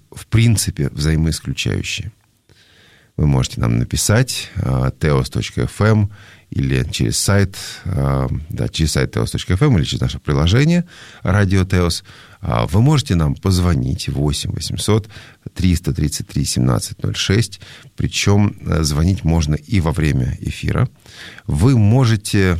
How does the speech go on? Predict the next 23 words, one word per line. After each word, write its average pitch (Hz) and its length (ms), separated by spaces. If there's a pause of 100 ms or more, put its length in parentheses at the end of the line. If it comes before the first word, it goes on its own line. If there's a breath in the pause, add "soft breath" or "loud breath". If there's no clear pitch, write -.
(160)
а, 76 380
написать 85 600
нам 78 240
через - 500 (100)
соцсети, - 580
наши 95 240
странички, 98 460
о - 40
которых - 280
я 113 40
уже 107 140
говорил. 170 400 (560 loud breath)
И, 208 120
наконец, 147 680
вы 113 160
можете 92 380
нам 69 100
написать 69 380
через 67 260
Viber, 85 400
WhatsApp, 113 380 (440 loud breath)
плюс 82 240
семь 110 400